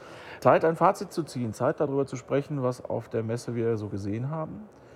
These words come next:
Und das mache ich diesmal mit einem Überraschungsgast. Und zwar sitzt der Andreas Eichelsdörfer bei mir. Bis vor kurzer Zeit Chefredakteur eines großen H H H Audiomagazins in Deutschland. Und demnächst auf YouTube, äh, äh, selber aktiv unter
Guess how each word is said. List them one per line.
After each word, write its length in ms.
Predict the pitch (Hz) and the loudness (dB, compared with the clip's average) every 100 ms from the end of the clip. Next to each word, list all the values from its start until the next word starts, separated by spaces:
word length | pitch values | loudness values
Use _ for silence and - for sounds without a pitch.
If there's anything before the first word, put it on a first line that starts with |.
| - - - | -20 -20 2
Und 140 | 143 | 4
das 100 | 165 | 6
mache 140 | 160 156 | 4 2
ich 60 | |
diesmal 260 | 143 156 165 | 0 -2 0
mit 100 | 156 | 4
einem 160 | 139 151 | 4 6
Überraschungsgast. 640 | 143 165 175 117 92 90 | 6 4 2 0 0 0
Und 100 | 82 | -2
zwar 280 | 110 127 139 | 0 2 2
sitzt 280 | 131 - 123 | -2 -4 0
der 120 | 113 | 2
Andreas 500 | 110 117 147 160 - | 2 2 0 -2 2
Eichelsdörfer 800 | 147 156 101 - 87 82 85 82 | 2 4 0 2 2 4 2 2
bei 260 | 90 85 92 | 2 0 0
mir. 260 | 90 147 196 - - - 104 | 0 -2 -2 -12 -20 -14 0
Bis 220 | 120 165 | 2 2
vor 500 | - 165 151 151 151 | 0 4 6 6 4
kurzer 380 | 147 160 156 143 | 2 -2 2 0
Zeit 580 | - 131 131 135 - - - | 2 4 4 2 -2 -18 -18
Chefredakteur 920 | - 123 143 139 131 - 127 120 120 | -2 -2 2 2 2 0 4 4 6
eines 480 | 92 98 98 - - - | 4 4 2 -2 -12 -4
großen 440 | 117 104 107 95 101 | 2 2 2 -2 2
H 220 | 110 110 | 4 4
H 180 | 104 98 | 2 4
H 180 | 98 | 4
Audiomagazins 1080 | - 127 110 92 87 90 82 - 82 95 - | 4 2 2 0 0 0 -2 -4 -6 -6 -8
in 140 | - 92 | -6 0
Deutschland. 440 | 85 87 127 190 - - - - - - - - - - 107 - - | 0 2 0 0 -6 -18 -18 -18 -18 -20 -20 -18 -12 -8 -8 0 6
Und 360 | 135 139 143 - - | 8 8 4 0 4
demnächst 540 | 143 139 165 185 - | 6 8 8 6 6
auf 180 | 131 127 | 6 6
YouTube, 680 | 147 160 160 151 131 - | 2 2 4 4 4 4
äh, 420 | 139 127 120 127 123 | 6 8 6 6 6
äh, 40 | |
selber 380 | 113 120 131 98 | 6 6 8 6
aktiv 520 | 117 - 120 123 113 | 4 0 0 2 0
unter 480 | - 113 113 110 107 | -2 -2 2 4 4